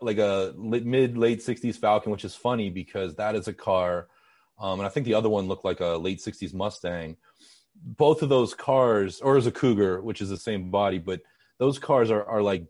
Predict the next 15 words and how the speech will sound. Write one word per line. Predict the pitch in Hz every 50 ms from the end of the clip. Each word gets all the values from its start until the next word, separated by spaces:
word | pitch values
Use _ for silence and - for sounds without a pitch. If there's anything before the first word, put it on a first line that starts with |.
| _ -
Bay | 113 113 110 107 101 -
Area | 104 101 98 95 98 92 85 78
cars, | - - - 117 101 87 78 76 - - - -
you | 107
know, | 107 104 98
like, | 92 92 -
the | - 98
same | - - 113 107 104
way | 101 101 101 95
the | 85 87
Cadillac | - - - - 113 113 104 98 92 87 82 -
is | 95 92 90 82
in, | 90 87 87 90 87 -
in | 101 92 87 85 -
Houston | - 110 110 - - - 95 92 90 85 80